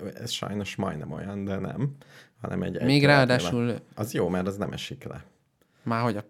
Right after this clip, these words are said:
Speaker 2: mármint minden le tud esni,
Speaker 1: Nem, egy
Speaker 2: ami
Speaker 1: ejtőernyő
Speaker 2: fönt van.
Speaker 1: nem tud leesni. Tehát nem, nem tud. Például a, mellesleg a műholdok se esnek le,
Speaker 2: Nem.
Speaker 1: pedig fent vannak.
Speaker 2: Igen.
Speaker 1: Tehát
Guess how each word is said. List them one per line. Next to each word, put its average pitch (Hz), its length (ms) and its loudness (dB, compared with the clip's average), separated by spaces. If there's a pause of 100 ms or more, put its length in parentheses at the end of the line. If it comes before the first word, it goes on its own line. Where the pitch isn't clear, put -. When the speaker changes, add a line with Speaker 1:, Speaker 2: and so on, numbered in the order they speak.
(140)
Speaker 2:
mármint 113 400 0
minden 107 500 0
le 101 120 -6
tud 90 140 -8
esni, - 300 -6
Speaker 1:
Nem, - 160 -2
egy 78 140 -6
Speaker 2:
ami - 60 -8 (100)
Speaker 1:
ejtőernyő 98 440 -2
Speaker 2:
fönt 92 40 0
van. - 100 0
Speaker 1:
nem - 140 -4
tud - 240 -14
leesni. - 500 -14 (960)
Tehát - 180 -12 (160)
nem, 90 280 -4
nem 95 200 -2
tud. - 200 -8
Például 95 360 0
a, - 180 -4
mellesleg 87 600 -2
a 87 60 -6
műholdok 80 560 -10
se - 140 -12
esnek - 460 -14
le, - 160 -14
Speaker 2:
Nem. 127 100 2
Speaker 1:
pedig 123 160 2
fent - 300 -10
vannak. 131 180 -2
Speaker 2:
Igen. 127 160 2 (540)
Speaker 1:
Tehát - 420 -16